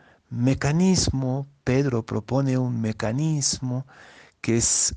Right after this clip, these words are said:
a la vez democrático y profundamente espiritual. Él pide a la comunidad que escoja entre los miembros de esta comunidad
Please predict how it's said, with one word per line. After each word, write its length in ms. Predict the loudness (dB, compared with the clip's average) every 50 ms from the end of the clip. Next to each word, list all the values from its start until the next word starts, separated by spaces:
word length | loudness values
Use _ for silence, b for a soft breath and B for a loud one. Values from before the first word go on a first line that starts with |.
| -10 _ _ _ -8
a 140 | -4 -2
la 120 | 0 0 0
vez 300 | 2 2 2 2 2 0
democrático 1120 | 0 0 2 2 0 0 -2 -2 0 0 0 0 0 -2 -4 -4 -4 -2 -2 -2 0 2
y 120 | 0 0
profundamente 1300 | -2 -2 -4 -4 -4 -4 -4 -2 -2 -2 0 0 -2 -2 -2 -2 -2 -2 -4 -4 -2 -2 -2 -2 -4 -6 -6
espiritual. 1000 | -4 -4 -2 -2 -2 -4 -4 -6 -4 -4 -4 -6 -6 -8 -6 -6 -6 -8 -10 -12 -18 _ _ _ _ _ b b b b b b b b b b b b b b
Él 220 | b -2 0 0 0
pide 720 | -2 0 2 4 4 4 4 2 2 2 2 0 -2 -4 _ _ _ -4
a 120 | -2 0 2
la 140 | 2 0
comunidad 760 | 0 0 0 2 2 4 4 4 4 2 2 4 2 2 2 0 -4 -16 -16 b b b b b b b b -2
que 180 | 0 2 4
escoja 880 | 4 2 2 0 -2 2 2 2 4 4 0 -2 -4 -4 -4 -4 -6 -10 _ _ _ -4
entre 960 | 0 0 2 2 2 0 -2 -2 -4 -4 -2 -2 -2 -2 -2 -4 -6 -10 -12 -18 _ _ _ _ _ _ _ _ _ _ -6
los 280 | -2 -2 0 0 0
miembros 600 | 2 2 4 4 4 2 0 -2 -4 -4 -4 -4
de 60 | -4
esta 240 | -4 -4 -2 -4 -4
comunidad 680 | -4 -2 -4 -2 -2 -2 -2 -2 -2 -2 -2 -2 -2